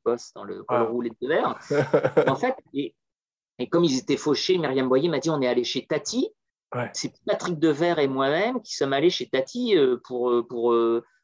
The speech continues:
Speaker 2: C'est
Speaker 1: trouver
Speaker 2: là
Speaker 1: les
Speaker 2: où il a
Speaker 1: fringues.
Speaker 2: volé, il a volé l'impair du personnage, c'est ça ?
Speaker 1: C'est ça, pour trouver les fringues et tout. Et comme Devers était un sale gosse, il s'est dit, on, on, je leur tout, quoi. <laughs>
Speaker 2: Mais moi, ce qui m'a fasciné, c'est qu'à la manière d'un Heath Ledger, il maîtrisait son texte à la perfection, malgré ses problèmes de drogue.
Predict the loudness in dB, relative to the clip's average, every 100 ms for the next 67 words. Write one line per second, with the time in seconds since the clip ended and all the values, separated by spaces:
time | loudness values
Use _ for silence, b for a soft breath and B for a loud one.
0 | _ -6 0 4 6 6 6 4 6 6
1 | 6 4 2 4 4 4 2 2 0 -2
2 | 0 2 4 2 -4 -8 -6 -2 0 2
3 | 0 -2 -10 -10 -2 0 0 -2 0 0
4 | 2 0 0 0 0 0 0 0 0 0
5 | 0 -2 -4 -2 -2 2 0 0 -10 -14
6 | -12 -10 -8 -8 -10 -12 -14 -16 -18 -20
7 | -20 -20 -20 -20 -20 -20 _ -20 -14 -14
8 | -14 -16 -14 -16 -18 -18 -12 -6 -4 -2
9 | -2 -2 -4 0 4 4 4 0 2 0
10 | -2 -2 -2 0 -4 0 0 0 0 0
11 | 0 0 -4 -4 -6 0 2 2 0 -6
12 | -2 2 2 2 -2 -4 -4 -2 2 2
13 | 2 4 4 4 0 2 0 0 -8 -4
14 | -4 -4 -4 2 4 4 -2